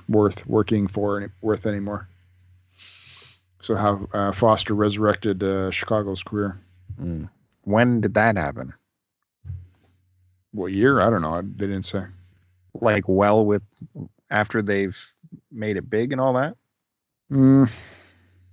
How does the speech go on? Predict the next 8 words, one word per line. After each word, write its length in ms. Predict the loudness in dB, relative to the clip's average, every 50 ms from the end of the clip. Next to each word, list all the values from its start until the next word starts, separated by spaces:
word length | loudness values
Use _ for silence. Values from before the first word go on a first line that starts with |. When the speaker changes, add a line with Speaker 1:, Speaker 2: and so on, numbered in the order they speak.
| _ -20 -20 -20 -20 -20 _ _ _ _ _ _ _ _ _ _ _ -20 -18 -18 -16 -18 -20 -20 -12 -2
Speaker 1:
No, 280 | 4 6 8 8 10 8
this 160 | 8 6 6
was, 360 | 6 6 6 6 6 2 0
uh, 340 | 2 2 4 4 2 2 0
the 100 | -2 -2
record 640 | 0 0 0 0 0 0 0 0 0 0 -2 -6 -12 -18 -20 -20 -20 -20 _ _ _ -16
where 500 | -12 -6 -2 0 0 0 0 0 -2 -4
they 960 | -4 -2 -2 -2 -2 -2 -2 -2 -2 -2 -4 -4 -4 -4 -4 -4 -4 -6